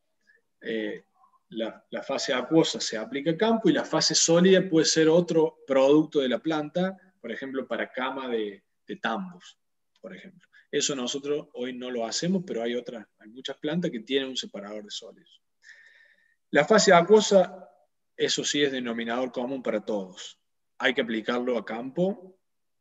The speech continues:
o tener algún cuerpo receptor. Creo que por el valor que tiene de, de fertilizante conviene aplicarlo a campo.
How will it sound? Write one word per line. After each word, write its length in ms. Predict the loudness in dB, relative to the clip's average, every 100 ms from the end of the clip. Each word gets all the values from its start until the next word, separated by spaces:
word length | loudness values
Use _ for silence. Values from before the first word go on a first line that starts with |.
| _ _ -6
o 120 | -2
tener 220 | 2 4
algún 240 | 2 2
cuerpo 240 | 0 0 0
receptor. 640 | -6 -4 -4 2 2 2 -4 -18 _ _ _ _ _ _ _ _ _ _
Creo 200 | -10 -6
que 100 | -6
por 160 | -4 -2
el 80 | -2
valor 480 | -2 -2 -4 -6 -16 -18
que 120 | -12 -6
tiene 360 | 2 4 4
de, 280 | -2 -2 -4
de 460 | -10 -14 -12 -12 -12
fertilizante 840 | -12 -10 -4 0 0 0 2 0
conviene 380 | -2 -4 -4 -6
aplicarlo 380 | -6 -6 -6 -8
a 60 |
campo. 300 | -14 -20 -20